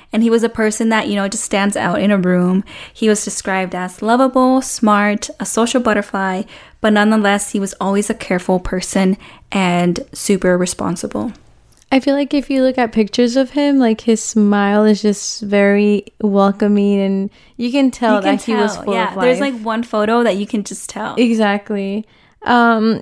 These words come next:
Speaker 2: Julio se había graduado de Buffalo University, and he had a dual bachelor's degree in speech and hearing sciences and psychology. And Julio then also graduated with a dual master's degree in social work and public health.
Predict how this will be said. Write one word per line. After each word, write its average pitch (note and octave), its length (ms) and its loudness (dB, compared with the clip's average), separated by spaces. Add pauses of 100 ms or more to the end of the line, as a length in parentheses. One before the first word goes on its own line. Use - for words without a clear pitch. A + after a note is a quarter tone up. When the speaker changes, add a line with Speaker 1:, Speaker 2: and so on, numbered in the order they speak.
(140)
Speaker 2:
Julio D4 320 0
se F4+ 140 0
había C#4 200 4
graduado A3 640 2
de G3 500 0
Buffalo D4 600 0
University, G#3+ 1000 0
and F3+ 260 0
he A#3 120 2
had B3+ 180 4
a C#4+ 80 4
dual A#3 360 2
bachelor's F#3 520 -4
degree G3 640 -2
in G3 380 2
speech - 500 -4
and C#4+ 140 2
hearing A3 400 4
sciences G3+ 680 -4 (100)
and G3 400 2
psychology. A#3+ 840 -2 (540)
And A#3+ 360 2
Julio D4 460 0
then A#3+ 320 0
also A3+ 260 0
graduated G3+ 460 -2
with G3 160 -2
a F#3+ 40 -2
dual A#3 220 -2
master's F#3+ 460 -2
degree F#3 460 -4
in F#3+ 240 -2
social B3+ 500 -2
work D4 300 -4
and A3 240 2
public G3 380 -4
health. - 380 -8